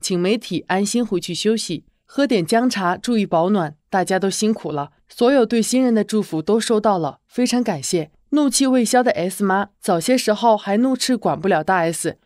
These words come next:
如今两人直接完成最后的手续，也是把 S 妈气到不行，直接关闭了社交账号。有媒体就致电了小 S，针对妈妈的强烈反应，有什么回应的？小 S 直接发了个“快吐血了”的表情包给媒体，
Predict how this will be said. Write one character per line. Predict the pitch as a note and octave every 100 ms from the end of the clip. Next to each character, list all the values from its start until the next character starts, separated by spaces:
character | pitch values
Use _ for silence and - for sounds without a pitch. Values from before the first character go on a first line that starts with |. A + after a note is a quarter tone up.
| _ _
如 | A#3 A#3+
今 | C#4 C4
两 | F#3
人 | D#3 E3
直 | - F#3+
接 | B3+
完 | A#3+ G#3+
成 | A3 A#3
最 | C4+ B3
后 | A#3
的 | F#3
手 | - C3+
续， | - F3 - _ _ -
也 | G3
是 | G3+
把 | C4+ F#3
S | E3+ G3 F#3+
妈 | F#3+ F#3+ -
气 | - G3
到 | E3+
不 | E3 D#3+
行， | - D3+ - _ _ -
直 | A#3
接 | A3+ C4+
关 | C4 C4+
闭 | C4 B3
了 | E3+
社 | D3+ F#3+
交 | F3+ F#3
账 | A3 F#3
号。 | F#3 D#3 _ _ _ _
有 | - G3+
媒 | G#3 C4
体 | - F#3+
就 | A#3 A#3+
致 | - C#4
电 | B3 G#3+
了 | F#3+
小 | - D3
S， | C#3+ E3+ - - _ -
针 | C#4 C4+
对 | C#4
妈 | B3 C4+
妈 | C4 A#3
的 | F#3+
强 | F#3 F3+
烈 | A#3
反 | A#3+ C#3+
应， | E3 F#3+ - _ -
有 | A3+ B3+
什 | G3
么 | F3
回 | - E3+
应 | A3+ G#3
的？ | C#3 - _ _
小 | - F#3
S | E3+ G3+ G3
直 | - G3+
接 | G#3+ B3+
发 | C4 B3+
了 | A3
个 | A3+ G3 -
“快 | - C4+
吐 | C4+ C4+
血 | - E3
了” | D3+
的 | E3+
表 | F#3+ F#3+ D3
情 | F3 F3+
包 | A3 A#3
给 | - D#3
媒 | D3 F3
体， | - D3+